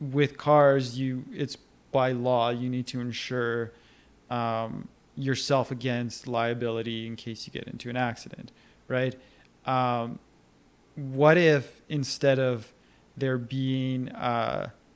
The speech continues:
a circumstance like that where you have to pay in to an insurance premium,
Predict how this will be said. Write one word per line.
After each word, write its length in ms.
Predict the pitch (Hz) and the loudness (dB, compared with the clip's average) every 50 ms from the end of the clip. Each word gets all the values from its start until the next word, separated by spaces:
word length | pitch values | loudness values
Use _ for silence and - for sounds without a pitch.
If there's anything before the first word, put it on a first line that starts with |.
| _ _ _ _ _ _ _ _ _ _ _ _ _ _ - | _ _ _ _ _ _ _ _ _ _ _ _ _ _ -12
a 40 | - | -10
circumstance 720 | - - 156 156 151 - 151 135 - - 135 120 110 - 123 | -6 -2 -2 -2 0 0 -2 -2 0 -2 -2 -2 -2 -2 0
like 240 | 131 147 165 147 - | 2 2 2 4 2
that 280 | 123 117 120 123 - | 0 2 2 0 0
where 160 | - 123 120 123 | -2 -2 -2 -2
you 180 | 120 123 120 | -2 -4 -6
have 340 | 104 101 113 123 123 117 - | -6 -4 -2 -2 -2 -2 -6
to 60 | - - | -16 -18
pay 380 | - - 123 127 123 120 127 123 | -10 -8 -6 -4 -2 -2 -2 -2
in 260 | 120 117 117 113 113 _ _ _ - - _ _ _ _ _ - | -4 -4 -6 -10 -12 _ _ _ -20 -20 _ _ _ _ _ -12
to 460 | - - 143 135 131 123 120 - - - | -6 -4 -2 -2 0 -2 -2 -4 -6 -6
an 100 | - 135 | -4 -4
insurance 540 | 127 120 117 - - - 120 190 214 202 - - | -4 -4 -4 -4 -2 0 2 2 2 2 0 -4
premium, 560 | - 127 117 110 110 113 113 117 117 117 | -8 -8 -6 -6 -4 -4 -4 -4 -6 -6